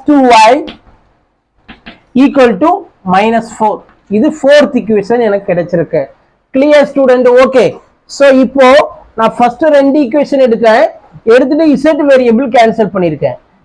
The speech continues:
இப்போ ஃபர்ஸ்ட் ஈக்குவேஷனும் தேர்ட் ஈக்குவேஷனும் எடுத்துக்க. ஓகே, நல்லா கவனி, த்ரீ ஈக்குவேஷன்ஸ் கொடுத்துருக்காங்க. ஃபர்ஸ்ட் ரெண்டு ஈக்குவேஷன் எடுத்துருக்கோம், ஒரு வேரியபிள் கேன்சல் பண்ணோம். இப்போ ஃபர்ஸ்ட் ஈக்குவேஷன்,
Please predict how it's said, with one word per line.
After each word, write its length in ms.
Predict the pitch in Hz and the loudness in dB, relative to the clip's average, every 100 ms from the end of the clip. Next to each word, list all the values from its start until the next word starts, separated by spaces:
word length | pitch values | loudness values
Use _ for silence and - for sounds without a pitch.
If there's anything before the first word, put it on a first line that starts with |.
| - 240 | -6 -4
இப்போ 180 | 311 294 | -2 -4
ஃபர்ஸ்ட் 320 | - 240 233 339 | 0 -2 0 -2
ஈக்குவேஷனும் 500 | 269 311 269 262 311 - | 0 -2 -2 -4 -4 -2
தேர்ட் 280 | 262 330 330 294 | 2 2 2 0
ஈக்குவேஷனும் 440 | 247 226 247 269 | -2 -4 0 0
எடுத்துக்க. 380 | 208 170 - 127 190 | 0 -4 -6 -4 -4
ஓகே, 200 | 196 254 175 - _ _ 185 | -2 -2 -2 -8 _ _ 0
நல்லா 200 | 226 277 233 | 2 4 2
கவனி, 240 | 233 226 285 - | 2 0 -2 -2
த்ரீ 140 | 240 262 | -2 -2
ஈக்குவேஷன்ஸ் 540 | - 254 247 262 254 240 | 0 -2 0 -4 -4 -4
கொடுத்துருக்காங்க. 500 | 220 214 208 196 214 359 - _ _ | -2 0 0 0 -2 -2 -8 _ _
ஃபர்ஸ்ட் 260 | 226 226 254 | -4 0 0
ரெண்டு 160 | 226 233 254 | 2 0 -2
ஈக்குவேஷன் 400 | 254 226 240 226 | -2 -2 -2 -2
எடுத்துருக்கோம், 400 | 202 208 240 262 | 0 0 0 2
ஒரு 80 | 214 202 | 2 2
வேரியபிள் 340 | 220 247 233 233 | 0 0 -2 -4
கேன்சல் 340 | 208 208 214 180 | -6 -6 -6 -6
பண்ணோம். 280 | 160 131 120 _ _ 208 | -6 -8 -12 _ _ -2
இப்போ 140 | 240 208 | -2 0
ஃபர்ஸ்ட் 260 | 220 220 294 | -2 -2 -2
ஈக்குவேஷன், 440 | 254 262 254 302 | 0 0 0 -2